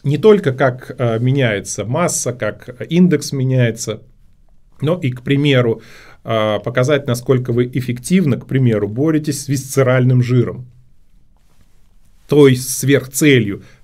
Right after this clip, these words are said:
которой вы перед собой ставите. Почему? Да потому что вот это разное ожирение, яблоко и груша, ну, вам наверняка известны эти картинки.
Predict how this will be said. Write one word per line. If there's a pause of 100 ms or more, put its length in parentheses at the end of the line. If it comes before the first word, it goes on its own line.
(140)
которой
вы (180)
перед
собой (300)
ставите.
Почему? (340)
Да
потому
что (220)
вот
это
разное
ожирение,
яблоко
и
груша, (140)
ну,
вам
наверняка
известны
эти
картинки.